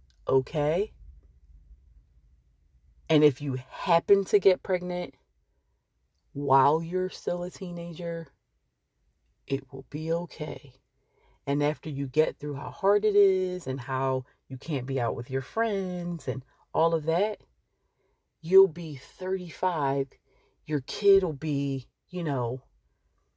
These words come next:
much older, doing their own thing and all independent, and your friends will be all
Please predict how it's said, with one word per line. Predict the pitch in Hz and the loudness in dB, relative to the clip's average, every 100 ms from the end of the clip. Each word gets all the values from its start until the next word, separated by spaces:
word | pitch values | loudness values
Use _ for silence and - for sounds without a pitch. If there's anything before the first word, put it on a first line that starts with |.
| - | -6
much | 147 165 180 - | -4 -2 -2 2
older, | 165 170 165 165 160 160 _ _ _ - 143 | 2 2 -2 -2 -2 -6 _ _ _ -14 -2
doing | 165 175 | 0 0
their | 165 160 | 0 0
own | 160 147 | 0 -2
thing | - 175 160 | -2 -2 0
and | 143 135 | -2 0
all | 147 151 | 0 0
independent, | 147 151 139 180 180 156 151 _ _ _ - | 0 -2 -2 -2 0 2 0 _ _ _ -2
and | 156 | 0
your | 151 | 0
friends | 131 190 202 202 165 | 0 2 4 4 0
will | |
be | 139 156 156 | -2 0 0
all | 156 156 151 147 | 2 0 0 -4